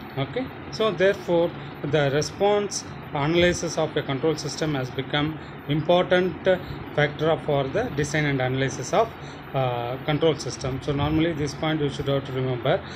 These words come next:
So that is the, uh, uh, response analysis of the system is the main important factor of, uh, design and analysis of control system. So this is the point should remember. Then comes into the next thing.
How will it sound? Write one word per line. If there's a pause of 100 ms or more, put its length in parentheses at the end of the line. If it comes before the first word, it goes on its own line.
(200)
So
that
is
the, (400)
uh, (460)
uh,
response
analysis
of
the
system
is
the
main
important
factor
of, (480)
uh,
design
and
analysis
of (400)
control
system.
So
this
is
the (100)
point
should
remember. (400)
Then
comes
into
the
next
thing.